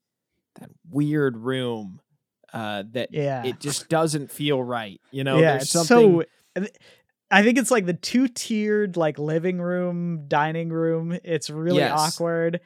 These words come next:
Speaker 2: And then there's, like, the, there's, like, I think there's paintings on the wall or there's books or something. Um, yeah, it's a very claustrophobic, but also open floor plan somehow. Uh,
Speaker 1: Yes.
Speaker 2: yeah,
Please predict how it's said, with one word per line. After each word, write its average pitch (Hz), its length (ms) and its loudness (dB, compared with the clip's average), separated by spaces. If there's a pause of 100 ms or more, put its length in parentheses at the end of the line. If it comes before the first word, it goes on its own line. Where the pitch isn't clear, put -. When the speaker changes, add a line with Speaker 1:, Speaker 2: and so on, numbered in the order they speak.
(260)
Speaker 2:
And 165 120 0
then 165 140 -2
there's, 160 260 -2
like, 151 260 -4
the, 147 420 -4 (100)
there's, 151 400 -6
like, 131 240 -8
I 170 80 -14
think 160 160 -6
there's 156 160 -6
paintings 196 500 -6
on 185 140 -6
the 185 60 -4
wall 175 440 0
or 165 120 0
there's 147 220 -6
books - 420 -4
or 165 160 -4
something. 175 480 -4 (400)
Um, 147 480 2 (160)
yeah, 165 240 6
it's - 140 -2
a 214 80 4
very 190 580 6 (720)
claustrophobic, 185 1200 4
but 160 160 0
also 160 480 0
open 170 480 2
floor 156 360 -4
plan 190 520 -6 (100)
somehow. 180 680 2 (520)
Uh, 170 60 4
Speaker 1:
Yes. 147 360 4
Speaker 2:
yeah, 117 180 -2